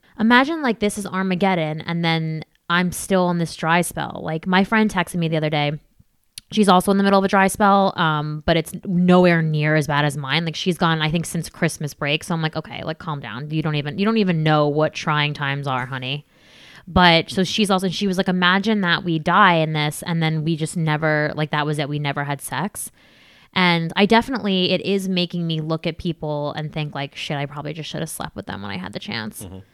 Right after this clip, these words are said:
Speaker 1: You know, like, I thought I was being smart and now here I am.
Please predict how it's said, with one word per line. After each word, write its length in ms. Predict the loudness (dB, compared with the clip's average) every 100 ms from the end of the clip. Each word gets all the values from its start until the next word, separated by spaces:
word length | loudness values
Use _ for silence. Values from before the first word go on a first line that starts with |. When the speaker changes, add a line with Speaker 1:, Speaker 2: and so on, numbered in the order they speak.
| _ _ _ _ _
Speaker 1:
You 140 | -4 -4
know, 340 | -2 -4 -6 -8 -10
like, 160 | -6
I 40 | -4
thought 180 | 0 2
I 60 |
was 140 | 2 2
being 200 | -2 -2
smart 500 | -4 -2 2 2 2
and 140 | 0
now 240 | 2 2 2
here 200 | 0 0
I 120 | 0
am. 540 | 2 0 0 -4 -10